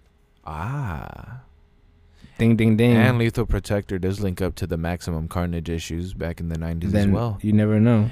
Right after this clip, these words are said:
Speaker 1: Hey, but that means we have to get Spider-Man. Come on, Spider-Man was there to help him defeat
Speaker 2: Yeah,
Speaker 1: Carnage,
Speaker 2: you
Speaker 1: bro.
Speaker 2: gotta slap him
Speaker 1: I
Speaker 2: around a
Speaker 1: mean,
Speaker 2: little bit.
Speaker 1: honestly, I'm not gonna, I'm not gonna expect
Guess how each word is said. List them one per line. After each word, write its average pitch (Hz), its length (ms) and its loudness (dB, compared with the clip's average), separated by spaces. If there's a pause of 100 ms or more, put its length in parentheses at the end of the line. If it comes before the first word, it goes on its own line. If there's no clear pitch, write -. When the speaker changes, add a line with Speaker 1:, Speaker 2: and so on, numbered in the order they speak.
Speaker 1:
Hey, 127 160 4
but 104 200 0
that 117 160 2
means 117 180 0
we 107 100 2
have 104 180 2
to 107 100 -4
get 104 120 -2
Spider-Man. 104 640 0
Come 107 200 -6
on, 120 300 2
Spider-Man 110 460 2
was 110 120 0
there 113 120 4
to 104 100 4
help 101 240 2
him 98 200 0
defeat 85 300 -6
Speaker 2:
Yeah, 92 60 -4
Speaker 1:
Carnage, 90 360 0
Speaker 2:
you 73 40 -10
Speaker 1:
bro. 73 160 -4
Speaker 2:
gotta 104 160 0
slap 101 280 -6
him 98 120 -2
Speaker 1:
I 107 40 2
Speaker 2:
around 139 80 6
a - 20 4
Speaker 1:
mean, 139 200 2
Speaker 2:
little 92 120 -4
bit. 104 60 -4
Speaker 1:
honestly, 160 1000 0
I'm 117 200 -2
not 120 280 2
gonna, 113 560 -2
I'm 110 120 -4
not 120 160 -2
gonna 120 160 -4
expect - 580 -4